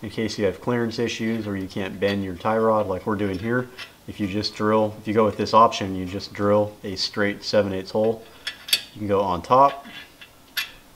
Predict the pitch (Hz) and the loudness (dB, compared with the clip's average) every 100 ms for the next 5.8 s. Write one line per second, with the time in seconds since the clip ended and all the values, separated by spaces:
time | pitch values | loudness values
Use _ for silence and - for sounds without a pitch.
0 | - - - - - - - - - - | -12 -12 -12 -18 -10 -10 -6 -4 -4 -8
1 | - - - - - 101 104 104 95 98 | -16 -16 -16 -18 -12 -4 4 4 4 0
2 | 90 90 87 85 - - - 98 - 87 | 0 0 0 -2 -12 -16 -8 -4 -2 -2
3 | 90 87 - - - - - - - - | -4 -10 -16 -20 -20 -20 -14 -6 -6 -8
4 | _ - - 135 139 131 131 101 98 131 | _ -18 0 2 2 0 0 -2 -4 -4
5 | 143 147 120 107 127 - 143 143 | -2 0 -2 -2 -6 -4 -4 -4